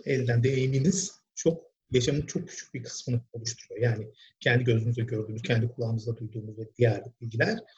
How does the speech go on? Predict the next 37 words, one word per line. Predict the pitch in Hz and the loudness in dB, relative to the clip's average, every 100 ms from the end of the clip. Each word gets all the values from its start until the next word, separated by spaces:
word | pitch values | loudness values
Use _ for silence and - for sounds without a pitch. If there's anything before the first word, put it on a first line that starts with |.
| - _ - | -20 _ 4
Ve | 185 | 4
biz | 160 | 4
bilgileri | 175 - 185 196 | 0 0 -2 -2
farklı | 180 175 185 | 0 0 -2
kaynaklardan | - 170 165 165 165 165 165 120 - - | 0 2 2 4 4 6 4 2 -4 -10
alıyoruz. | 101 95 - - _ _ _ _ | -10 -10 -18 -20 _ _ _ _
Ve | 139 120 | 0 6
böylelikle | 185 247 226 143 120 - 113 113 | 6 8 6 4 2 -2 -4 -4
de | 226 - - - | -4 -8 -14 -16
biz | 233 - - - | -12 -12 -14 -4
aslında | 143 202 196 147 | -2 2 2 2
dünyanın | 147 147 196 233 226 | 0 -2 -2 -4 -2
eksik | 139 - - 185 - | -2 0 -2 -4 -2
bir | 190 190 - | 0 0 -2
temsiliyle | - 143 120 - 165 135 113 - | -2 0 -2 -2 2 4 2 -2
karşı | - 113 - | -10 -10 -10
karşıyayız. | - 110 - - - - _ _ - | -12 -10 -10 -12 -18 -20 _ _ 2
Örneğin, | 170 135 151 170 - 143 | 4 4 2 0 -4 -14
e, | |
gitmediğimiz | 131 156 170 139 135 127 123 | -4 -2 0 -2 -2 -4 -6
bir | 127 | -6
ülkede | 120 - 120 117 131 - - _ _ 156 | -8 0 2 4 2 0 -8 _ _ -2
o | 160 | 0
anda | 147 139 | 2 2
havanın | 135 135 135 | 0 -2 -2
nasıl | 160 - 131 | -4 -2 -4
olduğunu | 117 117 120 | -2 -4 -6
bilmenin | 123 120 196 | -6 -2 -2
farklı | - 170 170 185 | 0 0 4 4
yöntemler | 131 117 117 107 | 4 2 -2 -2
var. | 110 113 | -4 -4
Ama | 120 120 | -4 -4
bizim | 123 131 | -6 -6
şahsen | - 123 117 - 120 120 | -2 0 0 -2 0 0
bunu | 120 127 | -2 -6
bilmemize | 127 156 226 | -8 -10 -6
bir | 214 | -6